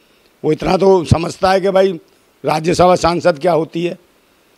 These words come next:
या फिर वो जो चेयरपर्सन रही दिल्ली की, वो क्या होती है, क्या औकात है उसकी,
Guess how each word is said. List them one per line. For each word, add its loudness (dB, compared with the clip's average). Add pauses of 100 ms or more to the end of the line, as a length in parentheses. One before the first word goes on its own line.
(260)
या 2
फिर -2
वो -6
जो -6
चेयरपर्सन 0
रही 2
दिल्ली 0
की, -10 (500)
वो -2
क्या 2
होती -2
है, 2
क्या -2
औकात 2
है 2
उसकी, -6